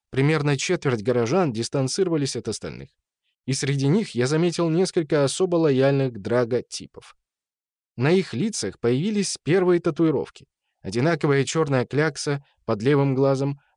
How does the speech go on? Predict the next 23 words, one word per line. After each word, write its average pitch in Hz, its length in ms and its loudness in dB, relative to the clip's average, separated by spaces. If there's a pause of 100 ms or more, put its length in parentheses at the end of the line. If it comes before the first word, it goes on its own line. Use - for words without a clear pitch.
похожая 143 460 0
на 131 140 2
смесь 139 260 -2
паука 135 480 0
и 147 80 4
какого-то 139 420 0
языческого 127 680 -2
символа. 85 520 -8 (480)
В 92 60 -8
остальном 156 580 0
они 165 280 0
выглядели 196 420 0
прилично, 165 800 -2 (180)
еще 117 280 -2
далеко 170 320 2
не 165 180 2
те 160 240 0
лысые 117 400 -2
безобразные 113 640 0
уродцы, 117 560 -2 (220)
что 143 340 0
громили 131 460 0
больницу. 113 540 -2